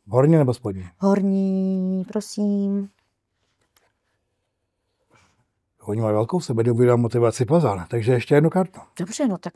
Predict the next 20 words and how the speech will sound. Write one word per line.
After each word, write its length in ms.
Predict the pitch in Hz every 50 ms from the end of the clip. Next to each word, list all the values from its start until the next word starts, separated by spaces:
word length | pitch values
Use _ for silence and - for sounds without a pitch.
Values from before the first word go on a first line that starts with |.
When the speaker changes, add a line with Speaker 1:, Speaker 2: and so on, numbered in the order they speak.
| - - -
Speaker 2:
ještě 280 | 170 156 - - -
jednu 220 | 269 247 208 208 185
horní. 440 | 175 175 170 165 170 170 165 156 156 _ _ _ _ _ _ _ _ _ _ _ _ _ _ _ _ _ _ _ _ _ _ _ _ _ _ _ _ _ _ _ _ _ _ _ _ _ _ _ _ _ _ _ _ _ _ _ _ _ _ _ _ _ _ _ _ _ _ _ _ _ _ _ _ _ _ _ _
Speaker 1:
Hmm, 400 | - 123 117 110 107 104 101 104
na 100 | 120 120
vážkách. 520 | 117 117 120 123 117 - - 110 101 - -
Tady 200 | - 147 147 151
nejsem 380 | 156 156 156 160 143 - 180
schopen 320 | 160 - 170 147 165 165 156
říct 280 | 135 151 156 156 - -
ani, 360 | 135 143 156 165 175 180 - - -
o, 180 | 143 139 135
to, 140 | 113 - 139
že 60 | 139 151
je 60 | 151
to 140 | - 175 151
hodně 220 | 156 156 160 165
na 80 | 165 151
vážkách, 540 | 143 139 135 131 - - 135 139 147 143
poněvadž 360 | - 143 143 143 147 143 -